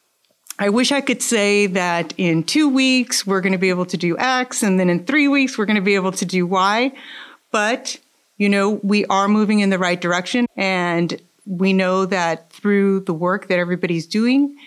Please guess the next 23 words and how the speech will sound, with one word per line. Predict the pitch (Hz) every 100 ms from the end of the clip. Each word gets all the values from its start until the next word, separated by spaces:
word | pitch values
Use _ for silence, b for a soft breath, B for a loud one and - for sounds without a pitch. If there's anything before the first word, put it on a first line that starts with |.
| B B _
that | 185 175 170 170 -
we've | 196 190 160
been | 180
able | 175 170 180 175
to | - 202 175 165
reopen. | 180 165 165 175 247 240
Visiting | 175 165 170 170
is | 165 160
occurring | 156 - 208 202
at | 185
many | 185 175 170
institutions | 165 - 156 226 220 247 220
now. | 226 226 226
And | 185 180 180
so | - 214 185 175 175
our | 190 196
goal | 185 202
is | 196 -
to | -
continue | - 175 - 196 196
on | 185
the | 175
path, | 170 190 185 220 220